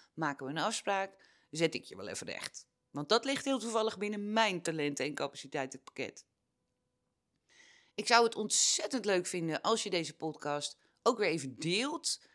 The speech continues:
met iedereen waarvan je denkt: "Nou, die of die zou hem kunnen gebruiken." Of gewoon met de hele wereld, mag ook. Volg me ook eventjes op Instagram en Facebook onder mijn eigen naam, Nelleke Keizer. By the way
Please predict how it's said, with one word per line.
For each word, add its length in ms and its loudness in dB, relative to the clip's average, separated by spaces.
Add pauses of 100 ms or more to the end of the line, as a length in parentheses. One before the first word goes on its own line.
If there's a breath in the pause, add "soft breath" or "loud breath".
met 140 -4
iedereen 300 4
waarvan 240 -2
je 60 -2
denkt: 200 0
"Nou, 200 -4 (680)
die 320 -4
of 100 -2
die 320 -2
zou 200 0
hem 100 -6
kunnen 220 -6
gebruiken." 560 -2 (360 soft breath)
Of 200 4
gewoon 300 0
met 100 -2
de 80 0
hele 260 4
wereld, 320 0
mag 220 -6
ook. 320 0 (560 soft breath)
Volg 340 2
me 80 6
ook 120 4
eventjes 480 -2
op 160 -8
Instagram 680 0 (200 soft breath)
en 140 -2
Facebook 640 -4
onder 220 0
mijn 120 0
eigen 220 -4
naam, 360 -4
Nelleke 380 -4
Keizer. 480 -6 (120)
By 380 2
the 80 -2
way 380 -2